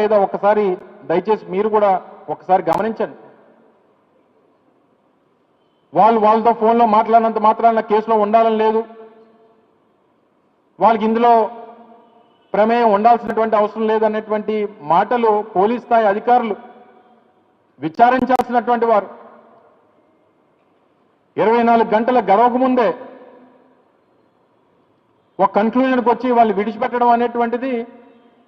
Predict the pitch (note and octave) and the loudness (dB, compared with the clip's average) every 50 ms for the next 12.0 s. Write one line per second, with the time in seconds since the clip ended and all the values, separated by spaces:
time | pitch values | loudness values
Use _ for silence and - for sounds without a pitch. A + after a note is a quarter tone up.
0 | _ - D3 E3+ G3 A3 A#3 A3+ - G3 G#3 A3 A3+ G#3+ G#3+ G#3 G#3 G#3+ G#3+ G3 | _ -2 -2 0 2 2 0 2 2 0 0 2 0 -2 -2 0 0 0 0 0
1 | G3+ G3+ G#3 G3+ G3+ F#3+ E3+ - - - - - _ _ _ _ _ _ _ _ | -2 -4 -4 -6 -6 -6 -8 -10 -14 -20 -20 -20 _ _ _ _ _ _ _ _
2 | _ _ _ _ _ _ _ _ _ _ _ _ _ _ _ _ _ _ _ _ | _ _ _ _ _ _ _ _ _ _ _ _ _ _ _ _ _ _ _ _
3 | _ _ _ _ _ _ _ _ _ _ _ _ _ C3+ D#3+ G#3 A#3+ B3 C4+ A3 | _ _ _ _ _ _ _ _ _ _ _ _ _ -2 0 0 0 -2 0 -2
4 | C4 A3+ - A#3+ A#3+ B3 C4 B3 A3 B3+ B3 B3 A#3+ A3+ A3 - - - - - | -2 -2 2 0 2 2 0 -2 -2 0 2 2 4 2 2 0 -4 -16 -20 -20
5 | - - - - - _ - - F3 G#3 G3+ G3 G#3 G3+ - B3 B3+ A3 A#3+ A3 | -20 -20 -20 -20 -20 _ -12 -6 -4 0 0 0 0 0 -2 -6 -4 -4 -2 2
6 | G#3 A3 A#3+ A#3+ A#3+ A#3+ A#3+ A#3+ A3+ A3+ G#3+ F#3 F3+ - - - - - - - | 2 2 2 2 2 4 4 4 4 4 2 0 -2 -8 -20 -20 -20 -20 -20 -20
7 | - - _ _ _ _ _ _ _ _ _ _ _ _ _ _ _ _ _ _ | -20 -20 _ _ _ _ _ _ _ _ _ _ _ _ _ _ _ _ _ _
8 | _ _ _ _ _ D3+ G3+ A#3 A#3+ - A#3 A#3+ A#3+ B3 C4 B3+ A3 B3 B3 A#3+ | _ _ _ _ _ -4 -2 -2 -2 -2 -4 -4 -2 -2 -2 -2 0 0 -2 0
9 | A3+ B3 A#3+ A#3+ A3+ A#3 - G#3 A3 A3 C4 B3+ A#3+ - B3 A#3 G#3+ B3 A#3+ A#3+ | 0 -2 -2 -2 -4 0 0 0 0 2 -2 -4 0 0 0 0 0 0 0 2
10 | A#3 G#3+ G3 - - - - - - - - - D#3+ F3+ F3 - - G#3 A#3 A#3+ | 2 2 0 -4 -14 -20 -20 -20 -20 -20 -20 -10 -10 -8 -2 2 4 4 4 4
11 | B3 B3 B3 A#3 - A#3 A3+ A3 B3 A#3 G#3 B3 A3+ - G#3 A3+ B3 A3+ C#4+ | 2 0 -2 0 0 0 0 0 -4 -2 -2 -2 0 2 2 2 2 2 0